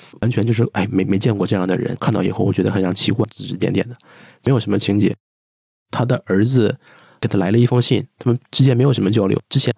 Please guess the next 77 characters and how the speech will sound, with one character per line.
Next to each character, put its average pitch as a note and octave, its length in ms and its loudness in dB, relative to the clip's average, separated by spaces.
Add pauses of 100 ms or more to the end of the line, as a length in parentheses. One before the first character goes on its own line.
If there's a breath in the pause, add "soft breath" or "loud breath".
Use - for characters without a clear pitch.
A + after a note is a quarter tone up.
(200)
在 G2+ 180 -2
探 - 220 -4
监 A#2+ 140 0
的 A2+ 100 0
时 F#2+ 60 -2
候 G2 80 0
吵 - 160 -2
了 F#2 80 0
一 G2 40 2
次 - 120 -2
架， G2+ 220 0 (380 loud breath)
儿 F#2 140 -2
子 A2 140 0
给 - 80 -2
他 G2 100 -2
写 F#2 200 0
信， G#2+ 280 0
可 G#2 120 -4
能 G#2 100 0
是 A2+ 260 0 (480 soft breath)
带 E3 120 2
了 B2+ 80 2
一 A#2 80 4
种 F#2 260 0
比 A2+ 80 -6
较 B2 80 2
好 G2+ 160 -4
的 F#2+ 80 -2
期 - 160 -2
待 C3 160 0
吧， G2+ 220 -4 (260 soft breath)
可 - 120 -2
能 G#2+ 60 2
有 G2 80 4
一 G#2 60 2
种 G2 220 0
比 G2+ 100 2
较 F#2+ 140 2
温 A2+ 180 4
馨 B2+ 100 0
的 A2+ 120 2
话 C3 180 -2
在 A#2 120 0
里 F#2+ 120 0
边， G2 180 -2 (140)
结 - 140 -4
果 A2 100 2
打 - 140 -6
开 G#2+ 120 -4
以 G#2 80 0
后 G#2+ 200 -2
就 A2+ 120 2
是， G2+ 220 -2 (600 loud breath)
呃 F#2 120 -2
，“妈 - 140 -2
妈 A#2 180 0
给 G2+ 120 -6
我 G#2 100 2
一 G#2 40 4
点 F#2+ 160 0
零 F#2+ 160 0
食， - 180 -2 (200)
给 A#2 100 0
我 A2 160 2
带 A2 160 -2
一 D3 140 4
点 G2+ 120 -2
零 G2+ 160 2
食 - 140 0
来”， - 180 -4
就 D#3 120 2
是 B2+ 40 4
这 A2+ 60 2
么 F#2+ 80 2
一 F2+ 80 0
句 G#2 100 0
话。 G2+ 220 -4